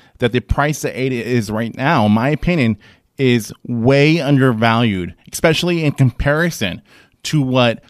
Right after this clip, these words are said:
Cardano has to offer right now in its evolving ecosystem in comparison to the price that it was back in September. In my opinion, it is, uh, way more valuable than it was then, and it has way more to offer right now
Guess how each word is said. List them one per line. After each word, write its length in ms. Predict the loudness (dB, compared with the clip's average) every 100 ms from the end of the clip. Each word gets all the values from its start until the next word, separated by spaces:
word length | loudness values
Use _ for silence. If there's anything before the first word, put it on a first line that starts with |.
| _
Cardano 500 | 0 2 4 4 4
has 180 | 4 2
to 60 | -2
offer 360 | -2 -2 -2
right 240 | -2 0 0
now 280 | 2 2 2
in 100 | 2
its 180 | 0
evolving 500 | -2 0 2 4 2
ecosystem 760 | 0 -2 -2 -6 -10 -4 -2 -2 -6 -20 -20 _ _ _ -20 -12 -2
in 240 | 2 4
comparison 480 | 2 2 0 2 -2
to 80 | -2
the 100 | -6
price 400 | -4 -4 -4 -2
that 140 | -2
it 80 | 0
was 500 | 0 2 0 -4 -14 _ _ _ _ _
back 480 | 0 2 0 -2 -16 _ _ _
in 340 | -2 0 0 -4
September. 680 | -8 -8 -2 -2 -2 -6 -14 _ _ _ _
In 140 | -4
my 100 | -2
opinion, 300 | -2 -4 -6
it 260 | -8 -10 -6
is, 320 | -6 -8 -16 _ _ _ _ _
uh, 80 | -4
way 280 | 0 2 4
more 180 | 2
valuable 640 | 2 2 0 -2 -4 -6 -8
than 120 | -4 -2
it 80 |
was 320 | -2 -4 -4 -4
then, 300 | -6 -6 -10 _
and 140 | -4
it 40 |
has 200 | -2 -2
way 320 | -4 -6 0 2
more 180 | 4
to 80 | 2
offer 480 | 4 2 2 0 -2
right 240 | 0 -2
now 360 | 0 0 0 -2